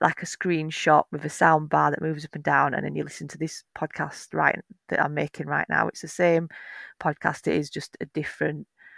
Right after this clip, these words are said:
distributor. Close sidebar. <laughs> I mean, I do all the editing, I do all the thinking it up, I do all the artwork and ra-, typing stuff up, and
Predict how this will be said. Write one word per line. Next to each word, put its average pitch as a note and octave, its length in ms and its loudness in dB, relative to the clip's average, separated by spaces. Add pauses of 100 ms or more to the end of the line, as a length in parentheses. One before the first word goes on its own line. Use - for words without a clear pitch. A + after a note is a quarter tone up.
(140)
distributor. D3+ 640 0 (200)
Close D#3 300 2
sidebar. D3+ 580 -2 (100)
<laughs> - 140 -6
I - 800 8
mean, G3 120 8
I G#3+ 120 12
do A3 160 8
all G#3+ 140 12
the G3+ 100 10
editing, A3 460 8
I G3+ 60 8
do F3+ 260 4
all F3+ 260 10
the E3+ 180 2
thinking F3 400 -2
it - 60 2
up, F#3 240 4
I F#3 80 0
do E3+ 360 2
all E3 240 6
the D#3+ 480 2
artwork E3+ 720 6
and D#3+ 180 -2
ra-, E3 60 4 (120)
typing E3+ 440 -2
stuff - 280 -8
up, E3+ 260 0
and D#3 240 -4